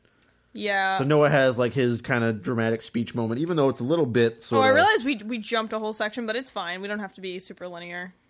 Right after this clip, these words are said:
Speaker 2: Why did something jog your memory?
Speaker 1: Um, yeah, because I'm super pissed about something.
Speaker 2: Which is?
Speaker 1: When he says, "Middle Eastern music is atonal."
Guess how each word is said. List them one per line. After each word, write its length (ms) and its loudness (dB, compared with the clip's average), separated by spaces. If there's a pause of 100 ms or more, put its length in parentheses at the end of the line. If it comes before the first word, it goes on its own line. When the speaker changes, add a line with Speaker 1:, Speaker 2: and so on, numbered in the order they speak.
Speaker 2:
Why 160 -2
did 140 -10
something 420 -4
jog 280 0
your 100 -2
memory? 520 -4
Speaker 1:
Um, 300 2
yeah, 300 4
because 500 0
I'm 320 4
super 320 -2
pissed 220 -2
about 240 0
something. 480 -10
Speaker 2:
Which 160 -8
is? 300 -6 (840)
Speaker 1:
When 180 -2
he 100 0
says, 380 0 (180)
"Middle 340 -2
Eastern 320 -4
music 520 -6 (180)
is 140 -6
atonal." 640 -8